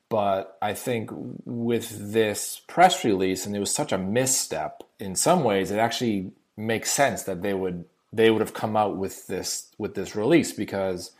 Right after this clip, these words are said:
it sort of lays the groundwork for a police department that was, in the end, I don't think anybody would disagree, they were really over their heads with her disappearance. So it, so it kind of makes sense that the very first thing that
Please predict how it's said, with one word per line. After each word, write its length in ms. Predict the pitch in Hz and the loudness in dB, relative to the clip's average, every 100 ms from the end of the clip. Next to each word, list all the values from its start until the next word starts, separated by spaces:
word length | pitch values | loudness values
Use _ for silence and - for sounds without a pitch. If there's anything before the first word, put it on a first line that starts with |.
| - _ - | -20 _ -10
it 140 | 101 | -6
sort 180 | - 117 | -4 -2
of 80 | 101 | -2
lays 320 | 95 113 104 | 2 4 2
the 80 | 90 | 0
groundwork 720 | 117 147 143 104 92 90 - | 4 6 6 2 0 -2 -8
for 640 | - 101 95 92 90 90 - _ _ - | -4 0 2 2 0 -4 -10 _ _ -14
a 80 | 92 | -14
police 320 | - 120 165 | -4 0 0
department 500 | 123 107 98 92 90 | 0 0 0 -2 -6
that 240 | 101 98 104 | -4 -4 -4
was, 560 | 98 98 95 92 - | -4 -4 -4 -6 -12
in 160 | - 101 | -10 -4
the 140 | 101 | 0
end, 420 | 139 120 107 101 - _ _ _ _ | 2 2 -2 -4 -10 _ _ _ _
I 60 | 92 | -8
don't 120 | 87 | -6
think 140 | 95 | -4
anybody 580 | 98 92 95 90 87 82 - | -2 -2 -2 -2 -6 -10 -10
would 160 | 101 95 | -8 -8
disagree, 760 | 90 - 131 151 127 104 98 - _ _ - | -8 -8 0 2 4 2 -4 -14 _ _ -4
they 80 | |
were 100 | 110 | 0
really 300 | 117 131 120 | 4 4 4
over 340 | - 117 113 107 | 4 4 4 2
their 140 | 101 | 2
heads 720 | - - 104 85 82 - - - | 0 -2 -4 -6 -10 -12 -12 -10
with 260 | 95 95 | -8 -8
her 120 | - 95 | -8 -10
disappearance. 720 | 82 - - 127 101 80 - | -8 -12 -4 -4 -4 -8 -10
So 280 | - 92 87 | -6 -6 -6
it, 120 | 71 | -8
so 120 | 101 | -10
it 40 | |
kind 160 | 95 117 | -6 -6
of 60 | 104 | -4
makes 220 | 92 - | -6 -6
sense 300 | 117 104 - | -4 -6 -6
that 220 | 98 82 | -8 -8
the 100 | 98 | -8
very 360 | 92 110 107 101 | -2 2 2 0
first 400 | - 101 - - | -2 -4 -4 -8
thing 240 | 104 95 | -8 -6
that 380 | 90 87 95 | -6 -8 -12